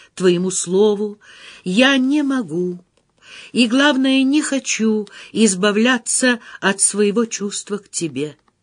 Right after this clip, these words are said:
Сначала я думала, что это неправильно, что я должна,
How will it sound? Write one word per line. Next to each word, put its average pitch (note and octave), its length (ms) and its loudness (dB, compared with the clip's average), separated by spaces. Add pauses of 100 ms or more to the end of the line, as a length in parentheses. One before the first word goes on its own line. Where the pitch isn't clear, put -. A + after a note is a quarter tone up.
(880)
Сначала G#3+ 540 2
я G#3+ 180 4
думала, A3 340 0
что - 180 -4
это A3+ 220 0
неправильно, G3 840 -2 (240)
что - 200 -4
я F#3 180 0
должна, F#3 680 -4